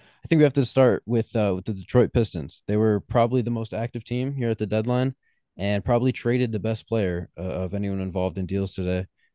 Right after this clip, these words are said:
trading Bojan Bogdanovic alongside Alec Burks to the New York Knicks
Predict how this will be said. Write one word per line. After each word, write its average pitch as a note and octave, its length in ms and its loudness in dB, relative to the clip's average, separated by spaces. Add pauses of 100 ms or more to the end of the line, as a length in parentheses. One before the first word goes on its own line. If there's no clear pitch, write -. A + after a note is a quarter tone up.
trading A2 320 4
Bojan G#2+ 340 4
Bogdanovic G2+ 600 -4
alongside A2+ 500 2
Alec G#2+ 280 4
Burks F2+ 380 -2
to A2 120 -2
the G#2 80 0
New G2+ 100 0
York F#2 160 0
Knicks G2 440 -4